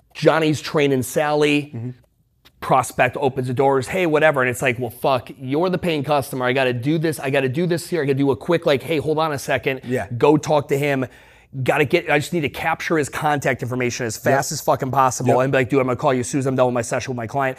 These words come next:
Speaker 2: Yeah.
Speaker 1: Is that kinda how that works?
Speaker 2: Kinda. So, like, and the thing is, is that if Johnny's doing a really good job with Sally, Sally wants Johnny to succeed.
Speaker 1: Sure.
Speaker 2: So she's like, "Yeah, go, you
Speaker 1: Yeah,
Speaker 2: know,
Speaker 1: yeah,
Speaker 2: go
Speaker 1: sure.
Speaker 2: get it. Like, I'll hit the set." And they've
Speaker 1: Yeah,
Speaker 2: been
Speaker 1: yeah.
Speaker 2: working together. If it's, like, a newer client, and it's, like,
Speaker 1: Yeah,
Speaker 2: maybe
Speaker 1: yeah.
Speaker 2: like, "Hey, hold on a second, I'll be right back," right?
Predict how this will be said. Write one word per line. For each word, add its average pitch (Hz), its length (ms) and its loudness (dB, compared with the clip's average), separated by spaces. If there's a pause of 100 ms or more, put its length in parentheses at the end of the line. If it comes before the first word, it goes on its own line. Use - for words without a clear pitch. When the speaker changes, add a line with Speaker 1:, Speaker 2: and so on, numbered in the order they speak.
(100)
Speaker 2:
Yeah. 120 160 -2
Speaker 1:
Is 139 100 0
that 156 160 4
kinda 165 180 -2
how 151 140 0
that 135 160 0
works? 143 460 -4
Speaker 2:
Kinda. 147 280 2
So, 147 280 2
like, 139 420 0
and 151 300 0
the 165 80 -4
thing 196 180 0
is, 139 160 2
is 123 140 -4
that 113 320 -6
if 117 160 -8
Johnny's 170 280 2
doing 147 140 0
a 127 60 0
really 127 200 0
good 113 140 -2
job 113 160 -2
with 110 80 -6
Sally, 131 600 -2
Sally 151 320 0
wants 110 320 -8
Johnny 104 260 -6
to 85 120 -10
succeed. - 500 -14 (100)
Speaker 1:
Sure. - 300 -4
Speaker 2:
So 123 220 -2
she's - 200 -2
like, - 220 -6
"Yeah, - 200 -8
go, 233 220 -12 (140)
you 285 80 -4
Speaker 1:
Yeah, - 80 0
Speaker 2:
know, 311 40 2
Speaker 1:
yeah, 147 100 4
Speaker 2:
go 302 60 2
Speaker 1:
sure. 320 120 2
Speaker 2:
get 160 80 4
it. 147 80 -4
Like, 220 180 -6
I'll 247 140 -4
hit 240 100 -4
the 220 80 -8
set." - 260 -6
And 165 120 2
they've 175 80 4
Speaker 1:
Yeah, 147 60 2
Speaker 2:
been 139 80 6
Speaker 1:
yeah. 131 60 2
Speaker 2:
working 165 180 4
together. 160 340 4
If 156 100 0
it's, 262 80 0
like, 143 140 0
a - 20 2
newer 135 260 2
client, 160 360 0
and 143 100 0
it's, 135 80 -6
like, 151 100 2
Speaker 1:
Yeah, 170 80 4
Speaker 2:
maybe 131 180 2
Speaker 1:
yeah. 131 40 2
Speaker 2:
like, - 300 -4
"Hey, 104 160 -12
hold 123 180 -6
on 110 100 -6
a 110 60 -8
second, 104 240 -8
I'll 90 60 -8
be 98 80 -6
right 92 240 -6
back," 85 260 -12
right? 98 180 -6